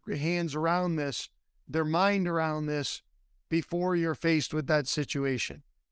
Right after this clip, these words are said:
If we can offer you any guidance, there's a lot of literature out there,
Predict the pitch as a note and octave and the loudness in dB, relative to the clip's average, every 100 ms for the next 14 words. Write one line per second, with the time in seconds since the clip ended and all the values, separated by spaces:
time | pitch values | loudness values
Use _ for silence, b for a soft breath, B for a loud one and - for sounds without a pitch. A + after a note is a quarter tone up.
0 | _ - D3 C#3+ E3 E3 E3 E3+ F3 E3+ | _ -6 -2 0 0 2 4 2 2 0
1 | F3 F3 D#3+ F3 F3+ F#3+ F#3 F3 - - | 2 0 4 6 6 4 -2 -4 -8 -12
2 | _ _ _ - D3+ D3+ D#3 E3 D#3 D#3 | _ _ _ -4 -2 2 4 4 2 0
3 | E3 F3 - F3+ F3 F3 F3 F3 D#3 | 2 0 2 4 4 4 2 2 0